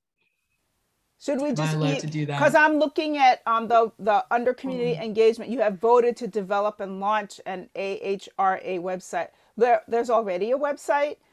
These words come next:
Speaker 1: We're actually just adding changes to the already existing website, and there's a reason for that.
Speaker 2: So
Speaker 1: So do
Speaker 2: Counselor
Speaker 1: we
Speaker 2: Brewer has raised her hand. Can we get her
Speaker 1: Yeah,
Speaker 2: in here? And
Speaker 1: yeah,
Speaker 2: then
Speaker 1: yeah. Do you, do you, uh, can we include why we want to make the changes?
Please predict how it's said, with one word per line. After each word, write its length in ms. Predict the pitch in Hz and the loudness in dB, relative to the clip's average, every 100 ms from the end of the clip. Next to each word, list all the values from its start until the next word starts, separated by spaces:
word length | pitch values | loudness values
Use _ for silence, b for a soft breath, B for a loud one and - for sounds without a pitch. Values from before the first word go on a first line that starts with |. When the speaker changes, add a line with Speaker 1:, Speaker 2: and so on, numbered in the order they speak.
| _ | _
Speaker 1:
We're 100 | 220 | 0
actually 440 | 233 240 - 247 233 | 2 0 -4 -8 -6
just 220 | 220 214 196 | -6 -4 2
adding 360 | 214 202 196 | 2 2 -8
changes 560 | - 190 190 185 233 - | -14 -14 -8 -4 -4 -4
to 340 | - 220 220 | -8 -4 -4
the 180 | 208 - - | -4 -8 -4
already 540 | 233 202 185 190 202 - | -2 -2 -2 -6 -8 -8
existing 680 | 185 160 180 - - 220 226 | -10 -8 -12 -10 -6 -6 -6
website, 500 | - 208 240 - 214 | -2 0 0 -2 -2
and 140 | 196 196 | -2 -6
there's 140 | 185 | -6
a 80 | 190 | -8
reason 540 | 165 214 226 208 175 | -6 -6 -6 -6 -12
for 160 | - 175 | -12 -12
that. 300 | 135 71 - _ b b | -8 -10 -10 _ b b
Speaker 2:
So 160 | - 196 | -10 -2
Speaker 1:
So 160 | 226 202 | 0 0
do 0 | |
Speaker 2:
Counselor 360 | 220 214 226 | 0 0 0
Speaker 1:
we 220 | 214 214 | -2 -6
Speaker 2:
Brewer 280 | 202 170 170 | -6 -4 -2
has 220 | 160 160 | -2 -2
raised 220 | 160 151 156 | -2 -4 -2
her 80 | |
hand. 240 | 147 151 147 | -4 -6 -6
Can 140 | 165 | -8
we 260 | 160 160 156 | -6 -6 -8
get 280 | - 170 151 | -10 -4 2
her 20 | |
Speaker 1:
Yeah, 180 | 254 - | 2 2
Speaker 2:
in 100 | 151 | 0
here? 300 | 180 190 190 | -2 -8 -4
And 100 | 240 | 2
Speaker 1:
yeah, 100 | 240 | 2
Speaker 2:
then 160 | 220 196 | 2 0
Speaker 1:
yeah. 60 | 196 - | -4 -8
Do 120 | 226 | -6
you, 380 | 226 226 220 - | -4 -4 -4 -8
do 100 | 233 | -8
you, 500 | 226 233 214 208 190 _ _ - | -6 -4 -4 -6 -10 _ _ -12
uh, 100 | 190 - | -12 -8
can 220 | 247 233 | -4 -4
we 180 | 220 185 | -4 -6
include 460 | 208 190 - 240 196 | -8 -12 -8 -6 -6
why 340 | 180 190 196 | -2 0 0
we 160 | 208 202 | -2 -6
want 420 | 170 185 185 - | -10 -8 -10 -12
to 100 | 269 | -10
make 240 | 247 247 - | -10 -8 -10
the 100 | 233 | -10
changes? 540 | - 247 254 262 | -10 -8 -6 -6